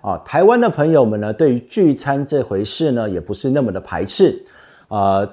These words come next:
毕竟难得公司出钱吃好料嘛，很多人甚至呢，一天都吃得少少的，啊，就为了下班后的这一顿好料。这个情形呢，在韩国呢，严格来说应该是疫情前的韩国呢，啊，情况就完全相反了。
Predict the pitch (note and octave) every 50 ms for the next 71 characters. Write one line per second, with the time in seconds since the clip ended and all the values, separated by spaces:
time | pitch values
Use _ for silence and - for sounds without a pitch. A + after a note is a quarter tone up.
0 | - _ _ _ _ - C3+ A#2+ C#3 C3+ B2+ A#2+ A2 G#2+ A2+ A2 B2 A2+ - C3
1 | C3 B2+ - C3 B2 - - C3 B2+ - G#2+ G2 G2 - - B2+ - - F#2+ D#2+
2 | E2 F#2+ D3 E3 C#3 A#2 F#2+ F2 C#2+ - - _ _ _ G#2+ G2+ G#2+ A2 D#3 E3+
3 | D3+ C#3+ - F3+ E3+ D#3 C#3+ - E3+ D#3+ C#3+ C3+ C3 C3 B2+ E3+ F3+ - - F3+
4 | F3+ F3+ E3 - F#3+ F3+ D#3 - - D#3 F#3+ - F#3+ C#3+ A#2 G#2+ A#2+ F#2+ - -
5 | _ - F2+ F#2 E2+ - A#2+ A#2 B2+ C3+ A#2+ G#2+ G2 - - C3+ A2+ G2+ F#2+ A2+
6 | A2 A2 G#2+ C3 G2+ F#2+ - - G#2+ G2 A2 G#2 - - - C#2+ D#2+ A#2+ D#3 C#3+
7 | - - - - _ _ _ - - - A#3 A#3 F3 F3 D#3+ - - C#3+ C3 C#3
8 | D#3 D3 - C3 A#2 A#2+ A#2+ A#2+ A#2+ B2 A#2+ A#2 - D3+ B2 - - A2 A2+ C#3+
9 | D#3 D3+ C#3+ C3+ C3+ C#3+ D3 D3+ D#3 D3+ - - _ _ - G#2+ B2 D3+ D#3 D#3
10 | D#3 D3 C#3 C3+ C3 - D3 D3 D3 D3 D3+ D3 C#3+ D#3 D3+ C#3+ - - A#3 A#3
11 | G#3 F3 C3 - - - - G#2 A2 B2 A#2+ - - G2+ G2+ G2+ A2 G#2 - -
12 | G2 G#2+ A2 G2+ G#2 G2+ G#2 G#2+ G#2+ A2 A2+ - - E2+ - - G2+ G2+ G#2 A#2+
13 | B2 A2+ A2+ G#2 F2 F#2+ G2+ C#3+ E3+ - D3+ C3+ C3 - D#3 D#3 F3 D#3+ D3+ B2
14 | G2 F#2+ F#2+ F2 - -